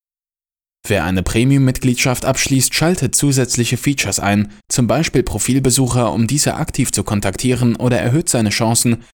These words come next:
von Recruitern gefunden zu werden. Was können Sie auf dem Karrierenetzwerk erreichen? Wie in allen sozialen Netzwerken steht das Community-Building im Vordergrund.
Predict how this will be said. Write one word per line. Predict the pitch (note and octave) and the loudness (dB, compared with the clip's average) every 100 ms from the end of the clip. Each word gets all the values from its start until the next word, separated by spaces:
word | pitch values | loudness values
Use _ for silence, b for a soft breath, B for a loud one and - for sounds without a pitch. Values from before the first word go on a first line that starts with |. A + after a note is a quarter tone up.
| - | -6
von | A#2+ | -2
Recruitern | G2 F#2 - C#3+ C#3 C3+ | -2 -2 -2 0 0 0
gefunden | E3 D3 G#2 G2+ | 0 -2 -2 -2
zu | - F2+ | -2 0
werden. | D#2+ - - _ _ _ _ _ _ _ _ _ _ _ _ _ _ _ _ _ _ _ _ - | -2 -4 -14 _ _ _ _ _ _ _ _ _ _ _ _ _ _ _ _ _ _ _ _ -4
Was | A2+ E3+ | 0 0
können | - D3 A2 | 2 2 2
Sie | G#2+ | 2
auf | F#2 | 0
dem | - G2+ | 0 0
Karrierenetzwerk | G2+ G2 G#2+ G#2+ G2+ - A2 A2 | 2 0 2 2 2 0 -2 -2
erreichen? | D3 C3+ G#2 - B1+ - _ _ _ _ _ _ _ _ _ - | 0 0 -2 -6 -10 -20 _ _ _ _ _ _ _ _ _ -4
Wie | A#2 A#2+ | 0 2
in | A#2 | 2
allen | - F3 E3+ | 0 0 0
sozialen | G#2+ F#2 A2 G2 | 0 0 2 2
Netzwerken | F#2+ - - G#2+ A2 G#2 | 2 0 0 0 0 -2
steht | - F#2+ | 0 -2
das | F#2+ | -2
Community-Building | A2 A2 E3 F3 A2 F#2+ G2 G2 F#2+ | 0 2 2 0 0 2 2 0 0
im | C#3 | -2
Vordergrund. | - A#2+ F2 F2 D#2+ - | 0 -2 -2 -4 -8 -12